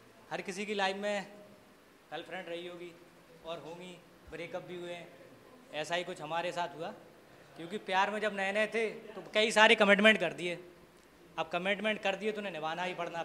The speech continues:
पड़ता है। तो बस धीरे-धीरे फिर इसी बात पे आगे बढ़े, प्यार आगे बढ़ा, फिर लेकर पहुँचे, उसने अपने घर पर बुलाया। <laughs> उसके घर पर कोई नहीं था, उसने अपने घर पे बुलाया, बोले,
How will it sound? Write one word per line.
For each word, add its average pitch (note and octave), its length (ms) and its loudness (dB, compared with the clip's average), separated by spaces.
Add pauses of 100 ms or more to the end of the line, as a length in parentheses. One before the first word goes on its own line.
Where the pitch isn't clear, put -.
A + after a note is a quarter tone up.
(580)
पड़ता E3 260 0
है। D#3+ 180 -2 (560)
तो D3 80 -10
बस F3+ 160 0
धीरे-धीरे F3+ 480 -4
फिर F3+ 340 -8 (400)
इसी E3+ 180 -6
बात F3 280 0
पे F3+ 40 -2
आगे F3 240 0
बढ़े, F#3 160 -2 (600)
प्यार D#3 200 2
आगे E3 240 4
बढ़ा, E3 220 4 (800)
फिर D#3 120 -4
लेकर F3+ 280 0
पहुँचे, F#3+ 380 -4 (600)
उसने F3+ 440 -2
अपने F#3 240 -6
घर C#3+ 200 -6
पर F3 160 0
बुलाया। A#2 360 -6 (920)
<laughs> - 1200 -10
उसके F#3 240 0
घर F3 140 0
पर G#3+ 160 8
कोई G3+ 220 10
नहीं F#3+ 180 4
था, G#3 100 12
उसने F#3+ 160 6
अपने F#3 200 2
घर D#3+ 120 4
पे F3 100 -2
बुलाया, E3 280 2 (460)
बोले, E3+ 220 4